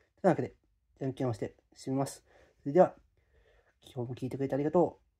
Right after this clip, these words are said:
う。じゃんけん、パー。今日はグーだと思ったんだけどな。<laughs> パーを出しておいてさ、グーだと思ったんだけどなっていうさ、謎の発言。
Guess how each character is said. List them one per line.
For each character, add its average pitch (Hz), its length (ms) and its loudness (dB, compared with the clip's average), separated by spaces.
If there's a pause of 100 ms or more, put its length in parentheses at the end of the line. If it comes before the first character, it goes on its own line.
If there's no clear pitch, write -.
(100)
う。 - 20 -16
じ 147 60 -2
ゃ 147 120 4
ん 123 120 -2
け 160 160 4
ん、 143 120 2 (520)
パ 139 320 4 (320)
ー。 - 20 -20 (460)
今 - 80 -14
日 - 60 0
は 117 40 0
グ 131 120 2
ー - 20 6
だ 135 80 6
と - 60 -4
思 120 80 -6
っ - 40 -12
た 117 60 -14
ん 117 40 -12
だ 113 60 -14
け - 80 -14
ど 123 100 -8
な。 127 160 2 (600)
<laughs> - 640 -10
パ 262 160 10
ー - 20 12
を 147 80 10
出 185 140 8
し - 40 -6
て 170 60 4
お 143 60 6
い - 20 -4
て 135 140 -2
さ、 123 280 2
グ 135 120 0
ー 220 60 8
だ 185 80 10
と 139 60 -2
思 135 100 2
っ - 40 0
た 127 80 0
ん 123 40 2
だ 117 100 -4
け 131 60 -2
ど 123 40 -2
な 131 80 0
っ 143 80 -4
て 120 120 -12
い 127 100 -4
う 123 40 -2
さ、 123 240 0 (280)
謎 143 240 6
の 151 60 6
発 156 200 4
言。 151 180 0